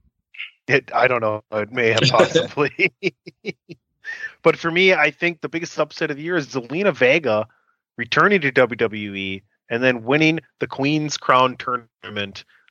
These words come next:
Speaker 1: uh, in which I thought that maybe Shayna Baszler was going to win that, the Queen of Spades,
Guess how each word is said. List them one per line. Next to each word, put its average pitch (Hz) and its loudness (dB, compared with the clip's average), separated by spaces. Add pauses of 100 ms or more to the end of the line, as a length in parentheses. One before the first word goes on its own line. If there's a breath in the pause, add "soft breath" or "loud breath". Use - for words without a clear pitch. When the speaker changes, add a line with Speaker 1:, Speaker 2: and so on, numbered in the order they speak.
Speaker 1:
uh, 104 -4 (100)
in 117 -8
which 135 2
I 135 6
thought 143 2
that 139 4 (100)
maybe 131 -8
Shayna 143 2
Baszler 147 -2
was 147 -4
going 156 -6
to 160 -10
win 151 -8
that, 160 -2
the - -4
Queen 143 -4
of 123 -2
Spades, 147 4